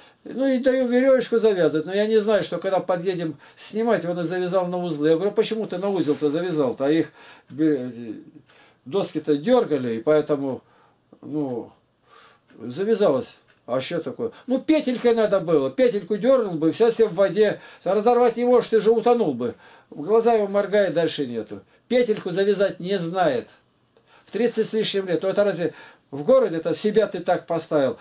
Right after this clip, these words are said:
Еще удивляйся. Развод. Один развод там у другого. Мне один пишет, двое.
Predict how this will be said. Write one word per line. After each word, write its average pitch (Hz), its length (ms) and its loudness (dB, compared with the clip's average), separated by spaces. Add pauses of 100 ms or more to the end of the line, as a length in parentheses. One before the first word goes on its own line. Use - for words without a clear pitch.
(120)
Еще 269 260 2
удивляйся. 220 640 2 (440)
Развод. 156 720 0 (480)
Один 143 380 -2
развод 160 460 0
там 143 160 -4
у 139 80 -6
другого. 139 580 0 (340)
Мне 139 220 -6
один 131 240 -2
пишет, 120 360 -6
двое. 127 480 0